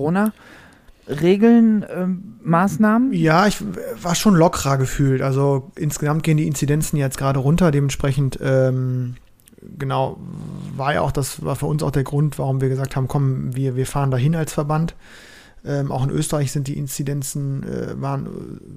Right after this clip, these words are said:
Speaker 2: sind im Sinkflug sozusagen, aber genau, es ist natürlich auch schwer, so ein großes Turnier. Ähm, es gab schon natürlich ein Hygienekonzept. Ähm, wir Betreuer mussten zum Beispiel die,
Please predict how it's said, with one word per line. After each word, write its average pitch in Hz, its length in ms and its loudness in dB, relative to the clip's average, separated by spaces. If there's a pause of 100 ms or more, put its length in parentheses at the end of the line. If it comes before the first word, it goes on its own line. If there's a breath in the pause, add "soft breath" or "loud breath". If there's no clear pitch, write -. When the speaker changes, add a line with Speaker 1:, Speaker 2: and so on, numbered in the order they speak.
Speaker 2:
sind 160 180 0
im 151 100 0
Sinkflug 170 460 4
sozusagen, 156 540 2
aber 139 220 2 (460 loud breath)
genau, 139 280 0
es 123 100 -6
ist 147 80 -2
natürlich 143 240 2
auch - 100 0
schwer, 147 240 2
so 143 60 4
ein 143 80 2
großes 147 340 2
Turnier. 151 640 4
Ähm, 135 480 -2
es 135 120 -8
gab 147 200 0
schon 143 380 2
natürlich 143 480 0
ein 139 100 0
Hygienekonzept. 143 880 0 (520 loud breath)
Ähm, 131 400 -2
wir 135 80 0
Betreuer 151 320 4
mussten 147 260 -2
zum 143 120 0
Beispiel 139 340 -2
die, 131 80 -8